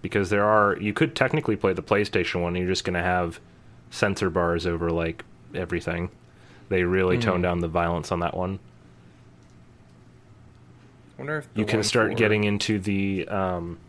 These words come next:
Speaker 1: you know, legally questionable version of the game by going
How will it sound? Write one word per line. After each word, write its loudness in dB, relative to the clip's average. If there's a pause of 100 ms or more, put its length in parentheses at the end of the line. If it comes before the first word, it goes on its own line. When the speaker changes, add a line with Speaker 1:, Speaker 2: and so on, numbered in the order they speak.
(240)
Speaker 1:
you -8
know, -4
legally -2
questionable 0
version 0
of -4
the -4
game -6
by -4
going -4